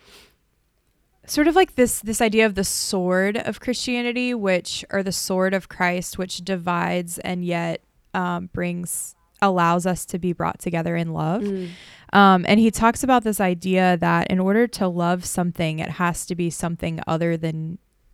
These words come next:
Speaker 2: Yourself.
Speaker 1: you.
Speaker 2: Yes.
Speaker 1: Yeah.
Speaker 2: Yes.
Speaker 1: Like, there has to be another.
Speaker 2: Yes.
Speaker 1: Um, and in the Trinity, it's, like, this really interesting concept because unlike us human beings, like, the Trinity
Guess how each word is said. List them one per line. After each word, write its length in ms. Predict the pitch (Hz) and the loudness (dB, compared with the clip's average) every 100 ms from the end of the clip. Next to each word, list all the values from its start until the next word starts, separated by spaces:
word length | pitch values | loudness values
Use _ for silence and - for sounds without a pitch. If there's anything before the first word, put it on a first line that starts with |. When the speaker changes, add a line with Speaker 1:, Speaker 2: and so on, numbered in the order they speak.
| _ _ | _ _
Speaker 2:
Yourself. 640 | 202 202 233 202 - - - | -2 2 2 2 0 -16 -8
Speaker 1:
you. 480 | 180 175 170 175 | -4 -2 0 2
Speaker 2:
Yes. 540 | 202 170 190 - - - | 4 4 0 -10 -12 0
Speaker 1:
Yeah. 380 | 208 214 190 160 | 6 10 10 10
Speaker 2:
Yes. 460 | 196 160 175 - - | 6 2 -6 -8 2
Speaker 1:
Like, 220 | 226 214 | 4 6
there 120 | 233 | 6
has 280 | 220 240 - | 6 6 4
to 80 | 240 | 2
be 140 | 220 | 4
another. 680 | 190 175 165 170 247 311 359 - | 4 4 0 0 0 0 -4 -8
Speaker 2:
Yes. 480 | 175 180 175 - | -6 -6 -8 0
Speaker 1:
Um, 560 | 196 208 196 185 170 170 - | 6 8 8 6 4 -2 6
and 180 | 226 | 6
in 220 | 226 247 330 | 6 4 4
the 100 | 262 | 2
Trinity, 560 | - 269 269 226 202 | 0 0 0 2 2
it's, 200 | 185 190 | 2 0
like, 240 | 202 185 175 | 0 0 -2
this 180 | 190 | -4
really 220 | 208 208 185 | 0 -2 0
interesting 440 | 190 196 - 170 | -2 -2 -4 -4
concept 400 | 170 160 165 160 | -2 -4 -2 -4
because 300 | 185 180 165 | -2 -2 -2
unlike 340 | - 190 160 160 | 0 0 0 -2
us 200 | 165 - | -4 -4
human 320 | 170 160 156 | -6 -6 -6
beings, 340 | 156 156 156 | -6 -4 -6
like, 140 | 160 - | -6 -8
the 80 | |
Trinity 440 | 170 196 180 165 | -6 -4 -2 -2